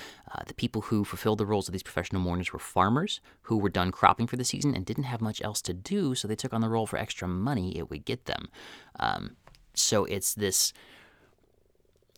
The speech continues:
it's not necessarily coming from a place of callous,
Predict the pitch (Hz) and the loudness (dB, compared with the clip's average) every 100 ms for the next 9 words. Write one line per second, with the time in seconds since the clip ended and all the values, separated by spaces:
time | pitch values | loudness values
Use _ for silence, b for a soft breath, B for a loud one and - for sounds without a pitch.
0 | B B B B B B B - 123 - | B B B B B B B -4 -2 2
1 | 127 127 147 143 123 117 - 120 120 117 | 6 6 6 0 0 0 0 2 4 4
2 | 104 - 110 101 101 85 - - 113 107 | 2 0 0 0 -2 -4 -6 -4 -2 0
3 | - 101 92 - - 117 110 104 95 - | 0 -2 -6 -8 -10 -4 0 2 2 -2